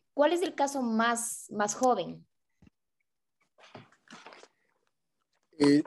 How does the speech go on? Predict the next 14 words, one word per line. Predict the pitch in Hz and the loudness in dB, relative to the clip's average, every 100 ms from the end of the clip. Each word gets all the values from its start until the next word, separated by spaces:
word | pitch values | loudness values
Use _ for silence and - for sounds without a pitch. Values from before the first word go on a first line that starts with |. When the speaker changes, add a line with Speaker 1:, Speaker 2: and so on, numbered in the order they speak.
| - | -4
Speaker 2:
sí | - 226 226 | 0 4 8
es | 196 196 | 8 6
posible. | - 160 156 156 175 220 220 _ _ _ _ _ | 0 -2 -2 -4 0 0 0 _ _ _ _ _
De | 156 151 185 | -8 -2 -2
hecho, | 196 247 240 240 - 156 | 0 0 0 -2 -8 -6
eh, | 143 139 139 147 | -4 -4 -6 -8
la | 156 143 | -6 -8
enfermedad | 147 170 196 233 226 | -8 -8 -6 -6 -4
de | 170 | -2
Alzheimer | 143 143 - 175 165 135 139 - _ _ _ _ _ _ | -4 -6 -4 -2 -4 -4 -6 -6 _ _ _ _ _ _
es | 151 147 147 | -4 -4 -2
descrita | 156 151 - 180 202 220 220 220 | -6 -6 -8 -6 -4 -2 -2 -4
como | - 160 175 185 196 202 - - _ _ _ | -2 2 2 0 -2 -4 -16 -20 _ _ _
la, | 135 131 127 131 | -6 -4 -2 -4